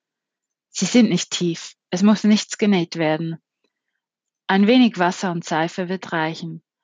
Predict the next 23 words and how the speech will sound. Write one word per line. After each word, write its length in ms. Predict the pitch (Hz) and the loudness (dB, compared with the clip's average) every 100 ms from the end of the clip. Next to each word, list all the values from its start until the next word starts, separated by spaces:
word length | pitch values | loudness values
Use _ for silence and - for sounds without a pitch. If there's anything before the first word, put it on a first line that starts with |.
| _ _ | _ _
Er 160 | 180 180 | -10 -6
taxierte 560 | 180 175 - 190 208 | -4 -4 -4 -4 -4
sie 140 | 196 196 | -6 -4
scharf. 500 | - 165 160 - - _ _ _ | -2 -4 -6 -10 -20 _ _ _
„Was 240 | - 156 - | -14 -8 -2
wolltet 320 | 196 240 180 | 0 0 -2
ihr 120 | 175 | -2
hier 160 | 165 156 | -2 -4
draußen?“, 580 | 170 151 156 175 160 - | -2 -2 -2 -8 -12 -12
meinte 280 | 165 156 151 | -10 -8 -6
er 120 | 156 | -6
vorwurfsvoll. 760 | - 165 160 165 - 160 156 160 _ _ - _ _ _ _ _ | -4 -6 -6 -8 -8 -6 -6 -10 _ _ -20 _ _ _ _ _
Rose 340 | 185 185 185 - | 0 2 2 0
schnaubte 480 | 185 165 170 - | 2 0 0 -2
und 120 | 160 160 | 0 0
strich 280 | - 180 | 0 -6
sich 200 | - 180 | -6 -6
mit 160 | 185 175 | -4 -2
ihrer 260 | 175 165 156 | -2 -2 -2
Hand 200 | 170 202 | 0 0
über 140 | 185 | 0
die 180 | 185 160 | 0 0
Wange, 340 | 160 170 156 | 0 0 -4